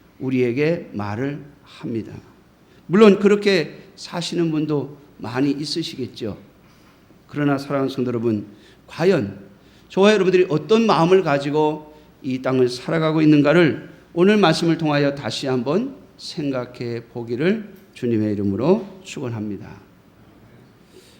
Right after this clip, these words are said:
오늘 본문에 보면 사도 바울은, 아, 사도 베드로는, 어, 교회의 성도들에게 편지를 쓰면서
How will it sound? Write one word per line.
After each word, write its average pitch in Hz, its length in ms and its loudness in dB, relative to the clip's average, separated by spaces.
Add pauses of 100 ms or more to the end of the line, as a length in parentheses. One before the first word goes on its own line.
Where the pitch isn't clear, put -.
(100)
오늘 190 200 6
본문에 190 300 10
보면 185 280 12
사도 180 240 2
바울은, 160 640 6 (320)
아, 127 160 0
사도 190 320 6
베드로는, 160 680 4 (340)
어, 147 280 -4
교회의 202 520 8
성도들에게 175 640 2
편지를 170 360 -2
쓰면서 139 680 -4